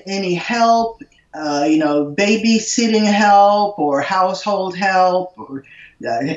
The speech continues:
you know, help, uh, w-, w-, with, you know, the many chores, uh, um, in, in a,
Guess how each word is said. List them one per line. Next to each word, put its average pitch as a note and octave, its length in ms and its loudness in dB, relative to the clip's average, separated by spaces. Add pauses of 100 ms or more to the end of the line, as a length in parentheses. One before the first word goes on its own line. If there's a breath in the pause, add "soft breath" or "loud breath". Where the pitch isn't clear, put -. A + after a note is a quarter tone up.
(140)
you E3+ 100 -4
know, C#3 320 0 (380)
help, - 840 0
uh, - 360 -4 (1040)
w-, D3+ 200 -2
w-, D3+ 400 2
with, F3 340 2
you G#3+ 120 2
know, F3+ 140 -2
the E3 240 0
many G3+ 300 4
chores, G#3+ 560 0
uh, D3 300 -2 (280)
um, C#3+ 480 0 (560 loud breath)
in, D#3 400 -2
in E3+ 400 0
a, D3+ 140 4